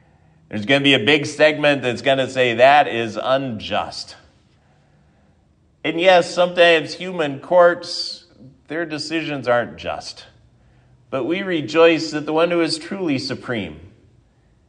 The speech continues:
his decisions are always right. They might be confusing to us. And we might not understand why he's deciding as he does and why he settles cases as he does. And sometimes the reasoning behind what God does is a mystery to us.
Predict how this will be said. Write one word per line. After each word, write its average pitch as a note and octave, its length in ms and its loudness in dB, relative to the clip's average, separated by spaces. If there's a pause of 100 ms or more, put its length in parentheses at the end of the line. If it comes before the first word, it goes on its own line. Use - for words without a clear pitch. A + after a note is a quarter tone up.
(120)
his F#3 200 -8
decisions C#3+ 560 -4
are A#2 80 4
always A#2+ 340 4
right. D2+ 260 -8 (1300)
They A2+ 120 -4
might B2+ 280 2
be C#3 120 0
confusing B2+ 640 -4
to E2+ 120 -6
us. - 360 -12 (420)
And C#3+ 160 0
we D#3 100 4
might E3 300 4
not D#3+ 260 6
understand D#3+ 1200 2 (300)
why D3+ 600 4
he's C#3 260 -2
deciding C3+ 680 -2
as A#2 180 -4
he A#2 100 -8
does C3 520 6
and A#2 120 -8
why C#3+ 280 6
he B2+ 140 -4
settles C3 460 -4
cases C#3+ 520 -10
as A2+ 160 -8
he A2+ 100 -8
does. C#3 400 2
And A2+ 160 -10
sometimes C3+ 720 -6
the A#2+ 140 -8
reasoning C#3 680 -6
behind C3 380 0
what C3+ 220 2
God C3+ 280 -2
does C3+ 320 -2
is A#2 260 -10
a A#2+ 60 -6
mystery C#3+ 580 -8
to B2+ 180 -8
us. E2 460 -10